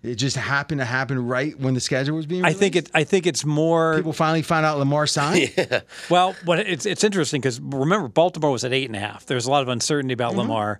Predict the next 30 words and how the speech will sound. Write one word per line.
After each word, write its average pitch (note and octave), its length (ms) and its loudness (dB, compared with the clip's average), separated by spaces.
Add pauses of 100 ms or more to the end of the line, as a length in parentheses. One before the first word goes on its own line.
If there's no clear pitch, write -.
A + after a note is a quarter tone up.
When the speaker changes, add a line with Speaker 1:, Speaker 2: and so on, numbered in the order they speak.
(120)
Speaker 1:
Mm-hmm. C3 60 -4 (200)
Speaker 2:
And - 20 -12
Speaker 1:
Eight D3 220 -2
point F3 200 -2
eight D#3 140 -2
was C3+ 140 -6
the B2 140 -4
open. A2 260 -8
Speaker 2:
Right. B2 500 -2
And C3+ 140 -2
now D#3+ 220 2
I, E3 180 -2
I C#3 60 0
think E3 160 -2
the D#3 80 -2
chatter F3 580 2
of, B2 180 -4
oh, D#3 380 0
not E3 180 2
only F3 160 0
Lamar, C#3 440 2
but C3+ 160 -4
now C3+ 140 0
he's C#3+ 100 -2
got C#3+ 160 -2
the C3+ 80 -2
right B2+ 200 0
weapons A#2+ 520 -2
to B2+ 120 -8
succeed C3 680 -2